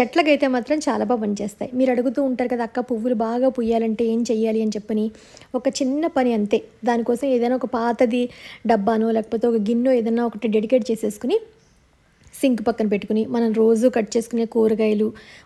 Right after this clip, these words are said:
వాటికి సంబంధించిన తుక్కు కానీ, ఫ్రూట్స్ ఏదైనా తింటున్నా, అరటిపండు అయితే మెయిన్ ఇంకా చాలా ఇంపార్టెంట్, పె-, పొటాషియం మంచిగా పువ్వులది పూయడానికి. So వీటన్నిటిని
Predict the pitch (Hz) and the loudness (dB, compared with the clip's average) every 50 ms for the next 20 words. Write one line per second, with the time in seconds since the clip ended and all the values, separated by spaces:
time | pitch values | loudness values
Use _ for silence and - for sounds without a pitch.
0 | - 233 226 226 214 226 214 233 214 220 220 - 226 208 202 226 - 226 226 226 | -2 0 2 2 0 0 -2 0 0 0 0 0 -2 -4 -4 -4 -4 -2 0 0
1 | 220 220 220 - - 254 247 254 233 - - 254 214 226 226 226 214 233 220 208 | 2 0 0 -2 -2 0 0 0 0 2 2 2 2 2 0 0 0 -2 -2 -2
2 | 220 214 214 214 214 214 202 262 214 262 247 247 220 262 240 226 220 220 233 254 | -2 -2 0 0 0 0 0 0 2 2 0 0 0 0 0 0 2 2 2 2
3 | 269 262 233 226 214 233 233 254 233 233 233 226 220 208 233 226 208 220 214 208 | 2 2 2 2 0 0 0 0 0 0 0 0 -2 -2 -2 -2 -2 -2 -2 -2
4 | 294 277 - 214 214 - - - 214 226 226 226 - - 247 233 226 220 214 208 | -2 0 0 0 0 0 -2 -2 0 2 0 0 0 -2 -2 -2 -2 -2 -2 -2
5 | 247 240 240 240 233 220 - 240 220 220 220 220 220 208 - 226 214 208 220 214 | -2 -2 0 0 -2 -2 -2 -2 -2 0 0 -2 -4 -2 -2 -2 0 0 0 -2
6 | 214 220 233 240 285 403 - - _ _ - _ _ _ _ _ _ _ _ _ | -2 -2 -4 -4 -6 -6 -8 -12 _ _ -20 _ _ _ _ _ _ _ _ _
7 | _ _ _ _ _ _ _ - - 277 254 240 214 226 240 220 269 240 247 226 | _ _ _ _ _ _ _ -2 2 2 2 4 2 2 2 2 2 2 0 0
8 | - 262 262 269 | 0 0 0 0